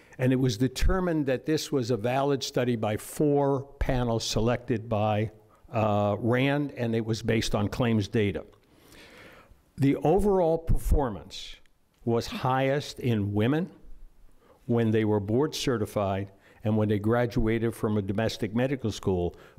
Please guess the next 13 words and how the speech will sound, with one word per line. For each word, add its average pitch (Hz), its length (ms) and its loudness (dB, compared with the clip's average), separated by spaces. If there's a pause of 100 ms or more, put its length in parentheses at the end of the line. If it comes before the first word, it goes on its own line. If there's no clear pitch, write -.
but 110 140 -2
the 107 140 0
overall 160 540 2
effect 151 520 -2
was 98 200 -2
very 104 440 0
small 127 460 0
between 101 480 0
the 98 80 0
very 104 260 2
best 95 420 -4
and 92 160 -2
worst. - 500 -2